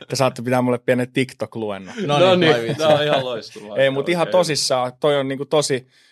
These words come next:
Speaker 1: ää, validi pointti, mitä sanoit, et,
Speaker 2: Mm.
Speaker 1: et, et pitää osaa nähdä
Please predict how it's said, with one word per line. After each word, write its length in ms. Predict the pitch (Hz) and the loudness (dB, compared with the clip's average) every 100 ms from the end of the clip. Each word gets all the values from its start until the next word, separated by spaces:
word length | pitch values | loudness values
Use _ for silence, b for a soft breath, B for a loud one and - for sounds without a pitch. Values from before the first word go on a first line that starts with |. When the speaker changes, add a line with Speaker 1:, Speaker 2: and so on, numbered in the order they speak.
| b | b
Speaker 1:
ää, 200 | - 127 | -4 -2
validi 400 | 131 147 135 120 | 4 4 4 -2
pointti, 460 | 110 139 131 113 - | 0 2 2 -2 -10
mitä 200 | 101 98 | -12 -10
sanoit, 460 | 127 117 104 92 98 | -6 -6 -6 -12 -16
et, 220 | - - | -18 -18
Speaker 2:
Mm. 240 | 107 101 98 _ | -14 -14 -16 _
Speaker 1:
et, 260 | - 107 - - | -14 -14 -18 -18
et 160 | 113 _ - _ _ _ | -18 _ -20 _ _ _
pitää 540 | - 165 139 123 120 - _ _ _ _ _ _ - | -4 0 0 0 -2 -6 _ _ _ _ _ _ 0
osaa 360 | 143 143 131 | 2 4 4
nähdä 500 | 123 139 139 117 113 | 4 2 2 -2 -4